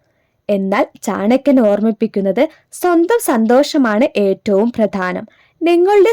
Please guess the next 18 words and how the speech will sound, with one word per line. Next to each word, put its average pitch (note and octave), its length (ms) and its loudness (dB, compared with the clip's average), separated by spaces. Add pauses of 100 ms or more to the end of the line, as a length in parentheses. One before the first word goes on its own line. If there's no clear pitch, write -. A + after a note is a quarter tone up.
സന്തോഷം A3+ 600 2
മറ്റൊരാളിൽ A#3 720 0
കെട്ടിപ്പടുക്കാതിരിക്കുക. G#3+ 1200 -2 (480)
സന്തോഷം A#3+ 720 0
എന്നത് A#3 320 2 (140)
നിങ്ങളുടെ A3 580 0
ഉള്ളിൽ A3+ 320 2
നിന്ന് A3 300 0
വരേണ്ട G3 380 0
ഒന്നാണ്. A3+ 480 0 (180)
ഒരു F#4+ 220 6
വ്യക്തിയുടെ G#4 520 4 (100)
സന്തോഷം A3 680 0
മറ്റൊരു F#4 500 0
വ്യക്തിയെ C4+ 520 4
ആശ്രയിച്ചിരിക്കുകയാണെങ്കിൽ B3 1700 0 (420)
ആ F#4 100 0 (140)
വ്യക്തി F4+ 340 0